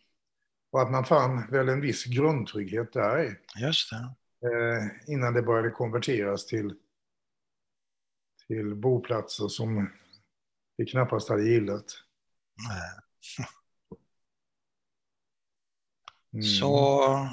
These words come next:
Speaker 2: så, eh, de är med om öppnandet av gettot då i Łódź och, och
Speaker 1: Ja.
Speaker 2: tvångsdeportation-, deportationen
Speaker 1: Ja.
Speaker 2: in dit, ja.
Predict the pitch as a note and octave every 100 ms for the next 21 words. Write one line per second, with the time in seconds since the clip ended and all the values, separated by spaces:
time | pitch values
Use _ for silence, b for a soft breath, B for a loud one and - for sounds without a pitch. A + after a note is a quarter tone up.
0 | - _ _ - - - C3+ C3+ C3+ C3+
1 | C3+ B2+ D#3 C#3+ C3+ C3 B2+ C3+ C3+ C3+
2 | B2+ - E3+ E3+ D#3+ F3+ F#3 E3 D#3 D#3
3 | D3 _ _ _ _ _ _ - E3 -
4 | - B2+ B2 B2 B2+ - B2+ B2 A#2+ B2
5 | - _ - - B2 B2 D3 - G3+ F#3+
6 | D3 B2 B2 A2+ A2 - - A#2+ A#2+ B2
7 | A#2+ A#2 A2+ A2 - C3+ A#2+ G#2 - -
8 | - - _ - B2+ - A#2+ - B2 A#2+
9 | G#2+ C3 A#2 A#2+ C3 A#2+ B2+ - A#2 C#3
10 | D#3 F#3 F#3 E3+ A#2+ A#2+ C#3 B2+ A#2+ A2
11 | A2+ - A2 A2 C3